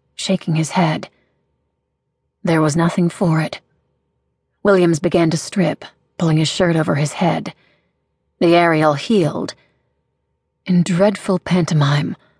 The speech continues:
Williams flailed blindly, lost his balance, and plunged off the side. He vanished beneath the sickly hued waves in an instant.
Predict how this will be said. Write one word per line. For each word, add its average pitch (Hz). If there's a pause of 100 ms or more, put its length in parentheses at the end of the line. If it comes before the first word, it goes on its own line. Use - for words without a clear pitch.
(200)
Williams 180
flailed 185
blindly, 170 (480)
lost 208
his 202
balance, 147
and 156
plunged 190
off 160
the 165
side. 160 (1040)
He 208
vanished 170
beneath 160
the 160
sickly 170
hued 151
waves 151
in 156
an 151
instant. 151